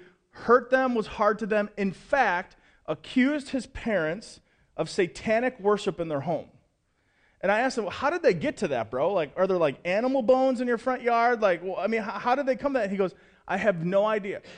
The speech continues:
He's like, "But somebody from the church showed up at our home and told our parents because of the way we dress, because of the clothes we wear, because of the music we listen to,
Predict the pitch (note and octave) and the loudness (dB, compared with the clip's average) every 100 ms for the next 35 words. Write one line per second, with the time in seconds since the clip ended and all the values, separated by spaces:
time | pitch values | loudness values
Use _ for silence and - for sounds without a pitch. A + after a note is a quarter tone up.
0 | - _ _ _ _ _ _ G3+ G#3 F#3 | -20 _ _ _ _ _ _ 0 0 0
1 | F#3 - G#3+ C4 B3+ B3+ B3 - G3+ F#3+ | -2 0 2 2 0 0 -2 -2 -2 -2
2 | - - G3+ A#3 B3 B3 A#3+ F#3+ F3 F3 | -6 -2 2 2 2 0 -2 0 0 0
3 | D#3 C#3+ G#3 A3 A3+ - F3+ F3 E3 E3 | -4 -6 -2 0 0 -2 -2 -2 -4 -6
4 | F#3 F3 D#3+ D3+ D#3 G3+ A#3+ A#3+ F#3 F#3 | -4 -2 -2 -2 0 2 2 0 0 2
5 | F#3 - F3 D#3 C#3 A3 A#3 A3+ A3+ G3 | 2 -2 -10 -10 -6 -2 -2 -2 -2 2
6 | F#3 F3+ F3 F3 D3 C#3+ D#3+ A3 A#3 A#3 | 4 4 2 -6 -6 -4 -4 -6 -6 -4
7 | G3+ F#3 F#3 E3+ E3+ | -2 -2 -6 -4 -4